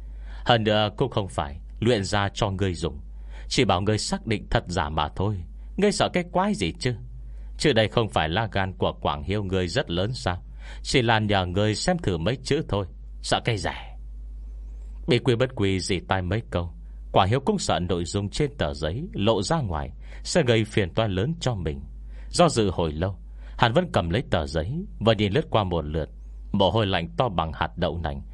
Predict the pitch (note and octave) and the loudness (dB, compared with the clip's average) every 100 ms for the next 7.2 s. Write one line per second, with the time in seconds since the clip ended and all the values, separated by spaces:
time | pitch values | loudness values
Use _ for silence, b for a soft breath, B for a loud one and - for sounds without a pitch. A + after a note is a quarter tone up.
0 | B B B2 - F#3+ A2+ F#3 A2 E2+ E2+ | B B 2 4 0 4 2 4 2 0
1 | - - G#2 G2 - G2+ C3 F#2 C3+ A3 | -2 -2 -2 -2 0 0 0 -2 -4 -8
2 | - - - - - - - - - - | -12 -14 -12 -12 -12 -12 -12 -12 -12 -12
3 | - - - - - - - G#2 C#3 D#3+ | -12 -10 -12 -12 -10 -6 2 4 6 4
4 | F2+ E2+ G2+ F#2 F2+ E2+ F#2+ E2 - - | 2 2 0 0 -2 2 0 0 -4 -2
5 | E2+ E2+ - - - G#3 D#3+ G#2 F#2+ F2+ | -2 -2 -12 -10 0 2 4 2 2 0
6 | F#2 F#2 F#2+ E2+ G#2 G#2 - G#2 F2+ F#2 | 0 0 0 0 0 -2 0 0 0 -2
7 | G#2+ | -4